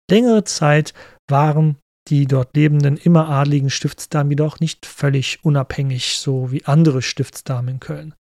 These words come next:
Wer nämlich in Sankt Ursula Äbtissin wurde, und das war in Köln ein mächtiges Amt, entschied lange Zeit der Kölner Erzbischof persönlich.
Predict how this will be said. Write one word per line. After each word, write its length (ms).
Wer 160
nämlich 460
in 100
Sankt 220
Ursula 360
Äbtissin 520
wurde, 380
und 140
das 240
war 100
in 100
Köln 220
ein 140
mächtiges 520
Amt, 300
entschied 400
lange 240
Zeit 340
der 120
Kölner 320
Erzbischof 720
persönlich. 680